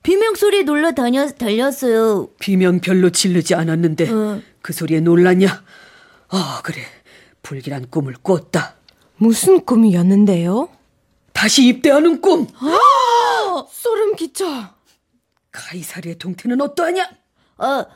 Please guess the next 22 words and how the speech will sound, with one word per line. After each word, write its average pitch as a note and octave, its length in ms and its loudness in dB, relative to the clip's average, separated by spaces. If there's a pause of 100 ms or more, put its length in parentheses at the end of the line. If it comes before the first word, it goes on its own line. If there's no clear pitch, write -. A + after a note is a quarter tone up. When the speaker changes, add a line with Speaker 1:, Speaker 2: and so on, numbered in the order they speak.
(140)
Speaker 1:
오늘이라도 D#4 800 -2
공격을 B3+ 500 -4
개시할 A#3 460 -8
듯한 B3+ 320 -4
모습입니다. G#3+ 840 -2 (220)
어, G3+ 180 -4
빨리 C#4 360 -4
대책을 A3+ 400 -4
세우시는 A3+ 540 -2
게. G#3+ 280 -4 (260)
Speaker 2:
아, - 680 -8 (400)
내가 C#3 280 -6
꿈만 E3 420 -4
잘 G3 180 -6
꿨더라도 F3 640 -6 (300)
당장 F#3+ 480 -4
카이사르를 A3+ 720 -2
치러 C#4+ 320 -4
가는 D#4 260 0
것인데 C4 640 -2 (1160)
오늘도 D3+ 360 -8
글렀다. - 580 -16